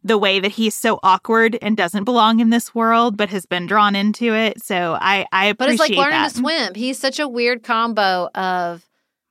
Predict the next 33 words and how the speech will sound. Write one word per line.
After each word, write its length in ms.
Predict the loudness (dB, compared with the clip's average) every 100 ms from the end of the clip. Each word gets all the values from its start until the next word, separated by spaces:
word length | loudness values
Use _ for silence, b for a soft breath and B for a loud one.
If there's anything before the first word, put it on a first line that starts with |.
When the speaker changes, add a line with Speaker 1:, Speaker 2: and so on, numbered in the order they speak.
| _ _ _ _ _ -12
Speaker 2:
being 320 | -4 -2 -2 -4
influenced 600 | -8 -6 -6 -6 -6 -2
by 160 | -2
them 420 | -2 -6 -8 -10 -12
and 160 | -8
not 240 | 0 0 0
being 180 | -10 -10
influenced 540 | -16 -16 -16 -16 -10
by 160 | -10 -8
them. 360 | -12 -14 -10 -2
And 280 | -2 0
it's, 220 | 0 0 0
Speaker 1:
Mm-hmm. 100 | 0
Speaker 2:
I 80 |
think 180 | -2 -2
that's 220 | -2 -2
why 160 | 0 -2
he's 160 | -2 -8
such 180 | -8
a 40 | -8
delightful 560 | -8 -6 -6 -6 -10
character, 560 | -10 -8 -8 -6 -6 -4
because 720 | -6 -2 0 0 -2 -8 -14 _ _ _ _ -4
they're 140 | -2
clearly 340 | 0 0 2
working 320 | 2 2 2 -2
on 200 | 0 -2
him. 180 | -8 -12 _ -8
Like, 200 | -8 -6 -6
it's 160 | -4
working. 480 | 0 -2 -2 -6 -6
Speaker 1:
Mm-hmm. 480 | -2 -2 0 0 0 -2 _ -2
Speaker 2:
And, 520 | -2 -2 -6 -12